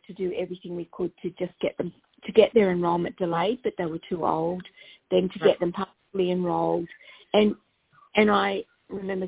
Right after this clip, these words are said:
Speaker 1: saying to the parents, "Look, um, your child is very welcome at our school, but I personally don't believe it's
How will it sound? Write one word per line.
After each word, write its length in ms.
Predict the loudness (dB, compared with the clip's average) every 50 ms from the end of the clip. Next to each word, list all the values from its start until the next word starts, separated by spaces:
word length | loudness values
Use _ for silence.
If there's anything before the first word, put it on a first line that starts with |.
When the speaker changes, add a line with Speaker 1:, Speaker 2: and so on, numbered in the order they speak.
| -6
Speaker 1:
saying 280 | -6 -6 -6 -6 -6 -6
to 40 | -6
the 100 | -8 -8
parents, 460 | -6 -4 -4 -2 -2 -2 -4 -6 -10 -16 -20 -20 -20 -6 2
"Look, 220 | 6 6 6 6 4 -2 -12 -12 -14 -20 -20 _ -20 -20 _ -20 -20 -20 _ _ _ 2
um, 260 | 4 4 4 2 0 -4 -12 -20
your 640 | -14 -2 6 10 12 12 12 12 12 10 10 8 4 0 -4
child 400 | -4 -2 -2 -2 -2 -4 -6 -6 _
is 120 | -6 -8 -6 -6
very 280 | -4 -2 -2 0 -2 -2
welcome 440 | -2 -6 -8 -8 -10 -12 -12 -10
at 140 | -10 -12 -12 -10
our 240 | -10 -8 -8 -10 -14 _ _ _
school, 320 | -10 -8 -6 -6 -6 -6 -8 -12 -20 _ _ _ _ _ _ _ _ _ _ -8
but 120 | -8 -8 -8 _ -20 -4 _ 4
I 200 | 6 6 6 6
personally 640 | 4 0 -2 -2 -2 -2 _ -6 -6 -4 -4 -4 -4 -4
don't 260 | -4 -4 -4 -4 -6 -6
believe 320 | -6 -4 -4 -4 -6 -8
it's 100 | -12